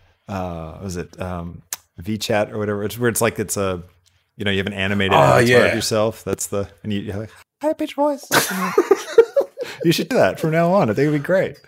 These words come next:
Speaker 2: I could.
Speaker 1: Yeah,
Speaker 2: It'd be
Speaker 1: except just
Speaker 2: interesting.
Speaker 1: use a photo of yourself and, like, just Photoshop your mouth doing this, and I, I'd be so much
Speaker 2: No, no,
Speaker 1: fun.
Speaker 2: no, no, no. Just cut a
Speaker 1: You'd be
Speaker 2: hole.
Speaker 1: <laughs> This is a great, very enriching, uh, chat tonight, everybody. Hope you're learning a lot at home.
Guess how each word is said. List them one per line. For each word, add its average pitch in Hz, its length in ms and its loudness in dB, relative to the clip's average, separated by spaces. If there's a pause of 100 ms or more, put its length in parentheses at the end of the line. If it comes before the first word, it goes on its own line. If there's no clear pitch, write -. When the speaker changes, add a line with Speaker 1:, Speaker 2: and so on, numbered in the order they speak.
(100)
Speaker 2:
I - 60 -12
could. - 60 -10
Speaker 1:
Yeah, 147 140 0
Speaker 2:
It'd - 140 -2
be 190 40 8
Speaker 1:
except 156 240 6
just 147 160 4
Speaker 2:
interesting. 202 60 8
Speaker 1:
use 170 80 8
a 143 60 8
photo 139 220 12
of 127 80 8
yourself 117 600 6
and, 110 140 -4
like, 101 240 -2
just - 240 -6
Photoshop 113 500 2
your 101 100 0
mouth 98 300 2
doing 95 220 2
this, 95 380 -2 (260)
and 98 320 0
I, 104 300 2
I'd 113 100 4
be 127 100 2
so - 280 6
much 123 160 6
Speaker 2:
No, 156 80 8
no, 165 60 8
Speaker 1:
fun. 156 80 6
Speaker 2:
no, 139 140 8
no, 117 40 6 (100)
no. 95 60 -4 (160)
Just 131 160 4
cut 143 180 4
a - 40 8
Speaker 1:
You'd 120 100 2
be 120 60 0
Speaker 2:
hole. 120 400 6 (420)
Speaker 1:
<laughs> 196 300 0 (1500)
This 185 140 4
is 127 80 0
a 110 40 0
great, 113 380 4 (240)
very 208 180 10
enriching, 120 640 4 (420)
uh, 110 280 4
chat 107 300 4
tonight, 101 320 0
everybody. 101 300 2
Hope 120 160 -2
you're 104 140 -2
learning 104 240 2
a 98 60 0
lot 101 260 2
at 117 220 0
home. 101 600 -4